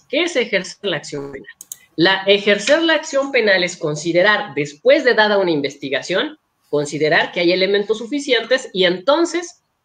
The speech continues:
se le avisa al juez, para, para hacer términos más coloquiales, se le avisa al juez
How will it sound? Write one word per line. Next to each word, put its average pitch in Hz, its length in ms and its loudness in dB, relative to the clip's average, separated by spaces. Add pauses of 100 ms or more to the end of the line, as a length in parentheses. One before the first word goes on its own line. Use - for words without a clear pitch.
(120)
se 202 220 2
le 196 160 4
avisa 247 400 2
al 208 100 2
juez, 196 360 0
para, 156 380 -2
para 151 140 -6
hacer 202 240 -2
términos 185 400 0
más 180 220 -6
coloquiales, 208 540 -2 (220)
se 190 140 -2
le 185 80 2
avisa 233 300 0
al 202 100 0
juez 269 380 2